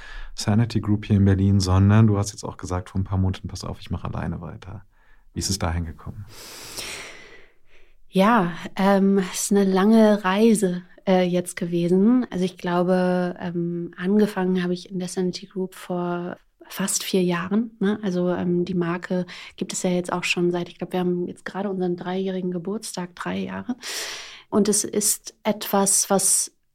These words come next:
Speaker 2: wenn man This Place kennt und sieht, wie auch klar und eigenständig es aufgebaut ist und vielleicht auch, äh, sich unterscheidet von der Equity Story der Sanity Group, immer irgendwie wahrscheinlich auch,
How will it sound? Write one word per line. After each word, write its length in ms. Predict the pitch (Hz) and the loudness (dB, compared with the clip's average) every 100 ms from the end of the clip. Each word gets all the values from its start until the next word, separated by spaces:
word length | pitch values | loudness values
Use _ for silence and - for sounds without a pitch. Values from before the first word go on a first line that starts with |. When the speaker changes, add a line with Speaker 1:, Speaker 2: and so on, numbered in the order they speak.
| _ _ _ - | _ _ _ -8
Speaker 2:
wenn 220 | 202 196 | 0 4
man 200 | 196 190 | 6 4
This 180 | 196 180 | 2 -2
Place 320 | - 185 - | -2 -2 -2
kennt 400 | - 196 226 220 | -2 4 4 4
und 100 | 190 | 0
sieht, 340 | 185 196 208 | 0 -2 -2
wie 320 | 185 180 185 - - _ | -2 0 0 -2 -10 _
auch 160 | - | -6
klar 240 | - 196 202 | -2 0 2
und 140 | 196 | 2
eigenständig 580 | 190 196 202 185 180 175 | 2 2 2 0 0 0
es 100 | - | -6
aufgebaut 640 | - 247 - 208 214 202 | -2 -4 -2 0 2 0
ist 160 | - - | -4 -6
und 140 | 190 | -6
vielleicht 420 | - 180 180 - | -8 -6 -6 -6
auch, 340 | - 185 - - | -8 -8 -10 -4
äh, 360 | 180 180 175 | 0 2 0
sich 360 | 170 180 175 - | -2 -4 -6 -6
unterscheidet 920 | 180 180 175 - 180 196 233 220 208 | -4 -2 0 2 2 4 4 4 2
von 240 | - 185 180 | 0 0 0
der 100 | 185 | -2
Equity 360 | - 185 - | -10 -12 -6
Story 360 | - 180 175 170 | -4 -2 -2 0
der 120 | 175 | -2
Sanity 400 | - 220 233 208 | 2 2 2 0
Group, 300 | 208 208 208 - - - - - - - | 2 2 2 -10 -14 -14 -14 -18 -10 6
immer 380 | 214 220 208 | 8 10 6
irgendwie 560 | - 202 202 202 190 190 | 4 4 4 0 0 0
wahrscheinlich 800 | 175 - 175 180 190 190 190 - | 0 -2 0 2 4 2 0 -4
auch, 240 | 180 - | -4 -6